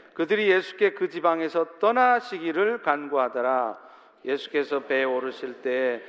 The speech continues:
귀신 들렸던 사람이 함께 있기를 간구하였으나, 허락지 않고 그에게 이르시되, '집으로 돌아가 주께서 네가 어떻게 큰 일을 행하사 너를 불쌍히 여기신 것을 너의 가족에게 알리라.' 하시니,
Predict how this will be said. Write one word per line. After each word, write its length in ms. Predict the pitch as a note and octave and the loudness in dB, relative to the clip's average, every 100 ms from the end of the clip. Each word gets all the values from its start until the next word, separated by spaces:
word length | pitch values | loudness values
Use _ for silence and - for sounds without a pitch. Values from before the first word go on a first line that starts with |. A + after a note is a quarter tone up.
| - - | -14 -8
귀신 300 | C#3+ E3 D#3 | -6 -6 -4
들렸던 460 | D#3 D3+ D3 D3+ | 0 0 0 -6
사람이 420 | D3 C#3+ C#3 C#3+ | -4 -2 -2 -4
함께 460 | C#3+ F3 F3+ G3+ F3+ | -6 -8 -6 -4 -4
있기를 560 | D#3 C#3+ D3 D3 D#3+ E3 - - | -4 -8 -4 -2 -2 -6 -14 -8
간구하였으나, 1000 | C3+ C3+ C3+ B2 B2 - B2+ A#2+ E3 A3 - - - | -8 -4 -4 -4 -6 -8 -8 -4 -4 -6 -18 -4 2
허락지 360 | F3 E3+ F3 | 4 2 0
않고 400 | E3 E3 E3 E3+ | 0 0 0 0
그에게 360 | E3 D#3+ D#3 D#3 | 2 0 0 -2
이르시되, 580 | D3+ D3+ D3 D#3 D#3 D3+ - - | -2 -6 -2 0 0 -4 -16 -10
'집으로 420 | - D#3+ F#3+ F#3+ | -8 0 2 4
돌아가 600 | F3+ E3+ D#3 D#3+ C#3 A#2 - - | 4 4 4 2 2 -2 -12 -14
주께서 720 | - - F#3 E3+ F#3 F#3 F3+ - - - - | -14 0 0 4 4 6 2 -4 -20 -20 -8
네가 320 | D#3 E3+ F3 | 0 6 6
어떻게 440 | F#3 G3+ G#3+ A3+ A3 | 6 2 2 2 2
큰 260 | A3+ G#3+ | -2 -4
일을 220 | G3+ G3+ | 0 0
행하사 600 | F#3 F#3 F3 F3 F3 E3+ C3+ | 0 0 0 2 0 0 2
너를 340 | D#3+ F#3 G3 | 4 4 0
불쌍히 500 | F3+ F#3 - A3+ A3 | -4 -10 0 0 2
여기신 420 | F#3+ E3 E3+ - D3+ | -4 -4 -8 -8 -4
것을 460 | D3 C#3 F3+ C#3 - - | -4 -2 -2 -2 -8 -6
너의 280 | B2+ B2 A#2+ | 0 0 -2
가족에게 640 | G#2+ C3+ G3 F#3 F#3 F#3 | -4 -2 -2 -2 -2 -2
알리라.' 440 | B2 C#3 G3+ F#3+ | -2 -2 0 0
하시니, 680 | D3 - C#3+ B2+ C#3+ C#4 - | 0 -4 -12 -8 -8 -8 -12